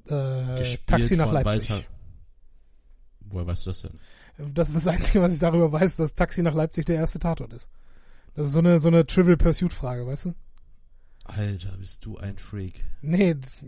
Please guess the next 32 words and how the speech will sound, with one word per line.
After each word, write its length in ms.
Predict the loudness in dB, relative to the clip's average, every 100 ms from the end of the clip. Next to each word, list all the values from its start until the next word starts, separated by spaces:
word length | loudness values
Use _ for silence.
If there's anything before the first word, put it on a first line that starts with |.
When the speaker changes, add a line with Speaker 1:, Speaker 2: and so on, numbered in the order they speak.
| -20 -20
Speaker 1:
ich 240 | -8 -8 0
bin 140 | 4
mir 100 | 4
sogar 260 | 4 4 4
tatsächlich 360 | 2 2 0
sicher, 200 | 0 0
dass 180 | 0 -2
das 240 | -4 -10 -12 -2
irgendwo 540 | 0 0 -4 -6 -6 -10 -20 -20
von 240 | -10 -10 -6
irgendeinem 1000 | 2 4 4 2 -2 -2 0 -2 -4 -6
dieser 460 | -6 -2 -2 -2 -6
Spiele 360 | -6 0 2 2
mal 200 | 2 -2
eine 100 | -4
Frage 320 | -2 -4 -4
war. 260 | -6 -8 -8
Und 400 | -8 -10 -12 -20 -20 -20 -20 -20 -16
wenn 100 | -8
ich 60 | -2
sowas 240 | -2 -2
dann 260 | -4 -4 -4
gehört 280 | -2 -2 -2
habe, 260 | -4 -4
dann 240 | -4 -4 -4
merke 200 | -6 -6
ich 60 |
mir 100 | -12
sowas. 340 | -12 -12 -14 -16 -18 -20 -20 -20 -20 -20 -20 -20 -20 -20 -20 -20 -20 -18
Speaker 2:
Mhm. 180 | -16 -6
Speaker 1:
Genauso 320 | 4 6 6
wie, 240 | 6 4